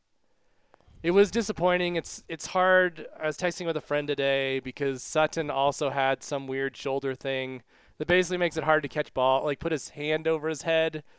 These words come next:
which is a bad injury if you're a wide receiver. And I was like, there were three guys that you needed to have strong starts: Drew Lock, Sutton, and Von Miller. And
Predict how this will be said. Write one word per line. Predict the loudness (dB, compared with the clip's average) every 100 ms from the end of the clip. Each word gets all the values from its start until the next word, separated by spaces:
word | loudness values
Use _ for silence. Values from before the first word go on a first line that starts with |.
| _
which | -8 -6
is | -6
a |
bad | 0 2 2
injury | 2 -2 -2 -2
if | -2
you're | 0
a |
wide | 0 0
receiver. | -2 -4 -4 -2 -2
And | 0
I | 0
was | 0
like, | 0 -2 -4 -12 -20 _ _ _ _ -2
there | 2
were | 2
three | 0 -2 0
guys | 4 6 4
that | 2
you | -6
needed | -6 -4 -2
to |
have | 0 -2 -2
strong | -2 -2 -2
starts: | -4 -2 -2 -4 -14 _ _ _ _ -4
Drew | 2 6
Lock, | 8 8 6 2 -18 -16
Sutton, | -2 2 2 0 -4 -4 -10
and | -8 -2
Von | 0 0 0
Miller. | -2 -2 -4 -8 _ _ _ -10
And | -2 0 2 0 -4